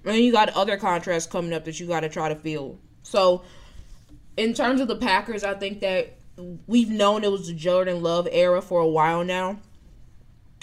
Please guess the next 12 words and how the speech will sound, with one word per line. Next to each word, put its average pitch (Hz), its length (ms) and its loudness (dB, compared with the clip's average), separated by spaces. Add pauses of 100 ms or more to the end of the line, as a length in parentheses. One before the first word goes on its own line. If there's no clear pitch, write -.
(120)
But 202 160 6
now 196 260 4
they 196 140 6
can 196 200 -4
really 185 200 0
start 175 280 0
working 175 280 0
to 160 80 -2
put 190 220 -6
pieces 180 360 -8
around 165 500 0
him 156 280 -6